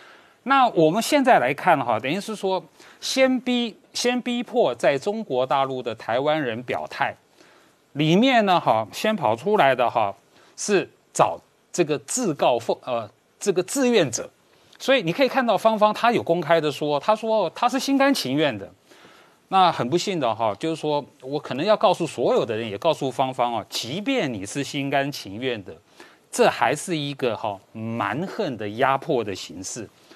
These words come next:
为什么？道理非常简单，要改变认同，要改变国籍都一样，是你个人的私事，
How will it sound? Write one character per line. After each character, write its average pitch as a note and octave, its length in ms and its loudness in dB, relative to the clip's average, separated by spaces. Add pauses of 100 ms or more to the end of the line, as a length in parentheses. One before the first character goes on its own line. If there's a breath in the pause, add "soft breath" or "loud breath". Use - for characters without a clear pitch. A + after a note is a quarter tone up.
(320 loud breath)
为 C#4 160 0
什 C3+ 140 -4
么？ G#2+ 180 -6 (140)
道 C4+ 160 6
理 B2+ 120 0
非 A3+ 140 2
常 F#3+ 180 0
简 C3+ 240 -6
单， C3 260 -2 (540 soft breath)
要 B3 220 8
改 G2+ 240 0
变 D#3+ 240 0
认 E3 320 2
同， A2 320 -8 (140)
要 G#3+ 220 2
改 F#2+ 240 -4
变 C3+ 220 -4
国 B2+ 240 2
籍 A2 260 -8
都 F3 260 0
一 B2 200 -6
样， C3+ 300 -2
是 - 300 -8
你 G#2+ 300 -8
个 G3+ 320 0
人 F2+ 260 -8
的 F#2+ 140 -10
私 G#2+ 280 -10
事， G#2 300 -6